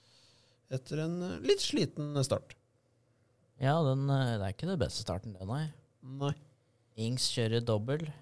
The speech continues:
Speaker 1: Mm.
Speaker 2: Eh, nei, enkel og grei fortjent seier til Aston Villa. Spiller,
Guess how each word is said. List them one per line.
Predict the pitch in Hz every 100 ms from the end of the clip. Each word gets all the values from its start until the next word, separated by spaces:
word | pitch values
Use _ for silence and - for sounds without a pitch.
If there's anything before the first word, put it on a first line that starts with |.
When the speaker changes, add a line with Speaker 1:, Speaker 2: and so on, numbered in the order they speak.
| - _ _ _ _ 175
Speaker 1:
Mm. | 165 107
Speaker 2:
Eh, | 107 107 110 107 104 - _ _ _ _ _ _ _ _ _ _ _ _ _ _ -
nei, | 76 - - - - - -
enkel | 120 120 131
og | 131
grei | 120
fortjent | 120 120 107 90 117
seier | 113 107
til | 113 113
Aston | 110 110
Villa. | 110 151
Spiller, | 180 - 110 110 117 113